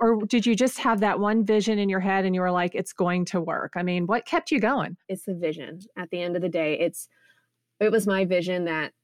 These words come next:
Speaker 2: the world could be better. And the world could be better in my particular mind through working on disease and working on diagnostics and working on being proactive in health. And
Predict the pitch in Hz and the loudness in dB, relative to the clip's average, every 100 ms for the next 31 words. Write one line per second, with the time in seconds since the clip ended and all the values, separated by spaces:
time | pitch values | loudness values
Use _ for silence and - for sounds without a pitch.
0 | - 170 165 165 165 - - 165 151 - | -4 0 2 2 0 -6 -8 -2 -2 -4
1 | - - - _ _ 180 175 175 175 180 | -10 -12 -14 _ _ -8 -4 -4 -4 -6
2 | - _ - 185 180 180 185 180 175 165 | -10 _ -2 0 2 2 0 -2 0 0
3 | 160 160 156 156 156 - _ _ _ _ | 0 0 0 0 -2 -4 _ _ _ _
4 | _ 185 175 170 160 151 160 165 170 165 | _ -4 -2 -2 -2 -2 -4 -6 -4 -4
5 | 165 160 151 147 151 - - 165 151 147 | -4 -2 -4 -4 -8 -12 -8 -4 -2 -2
6 | 147 - 165 147 165 143 139 160 165 - | -4 -4 -4 -2 -4 -4 -4 -2 -4 -4
7 | - - 175 160 156 160 156 147 127 135 | -8 -6 -2 -2 0 -2 0 0 0 -2
8 | 156 - 156 - - - - - - - | -2 -6 -6 -6 -6 -6 -16 -20 -20 -20
9 | - 180 190 175 156 160 170 165 160 165 | -6 0 2 2 2 0 -2 0 0 0
10 | 165 156 160 - 190 151 135 156 - 117 | 2 2 2 -2 -2 0 -2 -4 -6 -4
11 | 135 - 170 160 - - - _ _ _ | -6 -8 -8 -10 -10 -10 -12 _ _ _
12 | - _ _ 190 185 175 170 | -20 _ _ -2 0 0 0